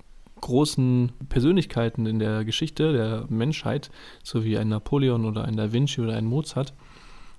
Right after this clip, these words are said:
haben immer sich selbst gemanagt oder es gelernt, sich selbst m-, zu managen. Und damit, äh, geht's direkt ins erste Kapitel, wo denn meine Stre-, Stärken liegen. Also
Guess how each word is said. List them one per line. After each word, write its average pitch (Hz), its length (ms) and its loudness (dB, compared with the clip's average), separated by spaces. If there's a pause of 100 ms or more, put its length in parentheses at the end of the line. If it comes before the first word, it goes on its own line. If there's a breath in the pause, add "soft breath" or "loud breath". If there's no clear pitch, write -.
(120)
haben 120 400 4 (160)
immer 143 280 4
sich 117 140 0
selbst - 280 -2
gemanagt 113 600 0 (220)
oder 113 480 2 (120)
es - 180 -2
gelernt, 110 580 0
sich 120 180 -2
selbst - 460 -2
m-, 120 160 0 (200)
zu - 200 -4
managen. 113 560 0 (160)
Und 185 440 0
damit, 117 440 2
äh, 117 240 2
geht's 117 240 0
direkt 127 320 -2
ins 135 100 -2
erste 123 200 -2
Kapitel, 143 500 0 (420 loud breath)
wo 127 340 2
denn 120 400 2 (100)
meine 117 260 2
Stre-, 123 580 -2
Stärken 127 440 -2
liegen. 107 320 0 (460 loud breath)
Also 107 440 0